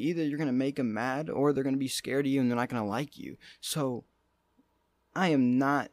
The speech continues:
seeing the, you know, the productivity of being culturally appropriated, away, aware of the universe. If that, that was the worst phrase I've ever put, but being aware of all the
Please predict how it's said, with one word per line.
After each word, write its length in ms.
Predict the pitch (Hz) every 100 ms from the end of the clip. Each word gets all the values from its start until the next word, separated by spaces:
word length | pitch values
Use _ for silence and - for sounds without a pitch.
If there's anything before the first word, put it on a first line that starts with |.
| -
seeing 680 | - - 131 135 131 123 113
the, 100 | 104 _ _ - _ _
you 120 | 123
know, 140 | 117 110
the 120 | 104 - _
productivity 960 | - 131 131 113 - - 135 117 104 98 _ _ _ _ -
of 340 | 107 101 98
being 460 | 123 117 110 107 95 _ _ _ _
culturally 840 | - - - - 123 120 117 113 - _ - _
appropriated, 1040 | - - - 113 - 113 110 110 107 98 - _ _ -
away, 360 | 104 107 104 -
aware 480 | 107 104 107 107 101 - _
of 180 | - 110
the 80 | 110
universe. 600 | 110 107 95 85 - - _
If 120 | 113
that, 240 | 107 98 -
that 120 | 117
was 120 | 120
the 60 | 113
worst 460 | 107 110 117 107
phrase 220 | - 110 104
I've 60 |
ever 120 | 101
put, 220 | 95 117 104
but 160 | 104 - - -
being 240 | 135 123
aware 320 | 110 107 113
of 100 | 110
all 140 | 107 107
the 160 | 98